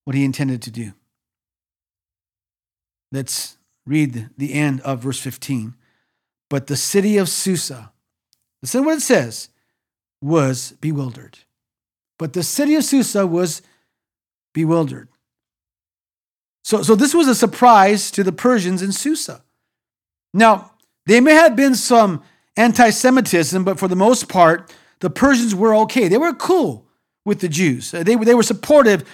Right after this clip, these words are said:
of the Jews. The Jews weren't traitors. Uh, they didn't commit any crime. And this is why they, the Persians, were confused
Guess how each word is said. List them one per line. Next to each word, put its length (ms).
of 80
the 80
Jews. 340
The 100
Jews 260
weren't 340
traitors. 640
Uh, 120
they 120
didn't 280
commit 260
any 180
crime. 520
And 120
this 180
is 200
why 540
they, 560
the 100
Persians, 840
were 120
confused 680